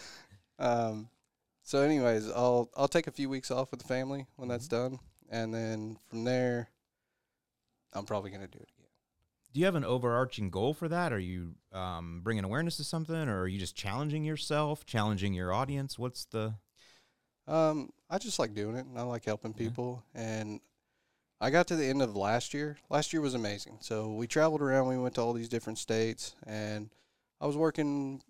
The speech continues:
Speaker 1: one to three days a week, you know, doing what I do, cutting properties, and spending the rest of the time with my family or driving to the next state, whatever. It was amazing. But, um, you know that feeling you get at the end of the year and you're like, "I could have done so much more"?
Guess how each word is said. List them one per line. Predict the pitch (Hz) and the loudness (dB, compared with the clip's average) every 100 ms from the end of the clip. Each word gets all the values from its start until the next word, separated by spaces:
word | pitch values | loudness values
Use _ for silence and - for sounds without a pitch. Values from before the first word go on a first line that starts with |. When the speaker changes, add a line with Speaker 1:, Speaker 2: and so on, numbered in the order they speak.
| _ - | _ -12
Speaker 1:
one | 143 143 139 139 139 135 | -2 2 4 4 2 0
to | 139 | 0
three | 135 139 135 | 0 0 2
days | 135 131 | 2 2
a | |
week, | 131 143 170 160 - _ _ _ _ | 0 -2 -4 -12 -20 _ _ _ _
you | 123 123 | -6 -2
know, | 120 127 | -2 -4
doing | 123 123 123 | -4 -2 0
what | 127 | 0
I | 120 | 0
do, | 117 135 139 | 0 0 -2
cutting | - 117 - | -2 -2 0
properties, | 110 110 123 131 139 - - _ _ _ _ | 2 4 2 -4 -6 -12 -20 _ _ _ _
and | 120 120 120 | 0 0 0
spending | - 143 135 | -2 -2 0
the | 127 | 4
rest | 120 - | 4 2
of | 113 | -2
the | |
time | 117 117 117 | 0 0 0
with | 117 | -4
my | 120 | -4
family | 117 113 113 113 117 | -2 0 0 -2 -2
or | 113 | -2
driving | 113 107 110 110 | 2 4 2 0
to | |
the | 107 | -4
next | 107 107 | -4 -6
state, | - 104 110 | -6 -4 -4
whatever. | 110 104 101 117 _ _ _ _ _ _ _ | -4 -2 -4 -8 _ _ _ _ _ _ _
It | - | 0
was | 151 | 2
amazing. | 151 120 98 98 - _ _ _ _ _ _ _ - | 4 2 0 -6 -16 _ _ _ _ _ _ _ -4
But, | 117 113 - - | 0 0 0 -6
um, | 110 107 104 104 101 _ _ _ _ _ _ - - _ _ _ | -4 -4 -4 -8 -14 _ _ _ _ _ _ -20 -20 _ _ _
you | 139 | -2
know | 220 | -2
that | - | -2
feeling | - 151 151 | 2 4 4
you | 147 | 2
get | 135 | 2
at | 143 127 | 2 2
the | 117 | -2
end | 127 | -2
of | |
the | 117 | -2
year | 113 123 | 0 0
and | 117 | 0
you're | 107 | -2
like, | 101 | -4
"I | 107 | -4
could | - | -2
have | 127 | -2
done | 117 120 | -2 -2
so | 113 117 | -2 -2
much | 113 - | -2 -4
more"? | 113 120 | -4 -4